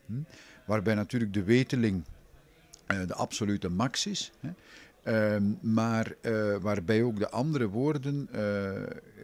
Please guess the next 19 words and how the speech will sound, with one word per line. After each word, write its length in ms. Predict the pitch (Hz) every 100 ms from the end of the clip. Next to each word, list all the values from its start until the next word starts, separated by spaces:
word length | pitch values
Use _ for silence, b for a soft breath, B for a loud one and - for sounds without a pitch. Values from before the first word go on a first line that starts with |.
| 101
geweldig 560 | 113 104 139 143 123
helpen 420 | 117 127 - 127
bij 180 | 101 107
het 200 | 104 - - B B B _
precies 460 | 120 110 190 147
beschrijven 800 | 117 113 - 123 135 156 139 139
van 180 | 117 110
welke 360 | 120 117 - 98
types, 560 | - 175 165 147 - - B B B -
eh, 360 | 123 113 117
innovatie 880 | 139 117 98 95 120 151 - 165 165
en 180 | - 113
welke 300 | 110 107 101
geestesgesteldheid 1300 | 92 123 156 - 147 - - - 139 131 131 123 117 95
voor 220 | 110 110
innovatie, 720 | 104 101 107 113 110 - 110 -
eh, 80 |
belangrijk 500 | 95 95 95 87 82
is. 180 | 78 -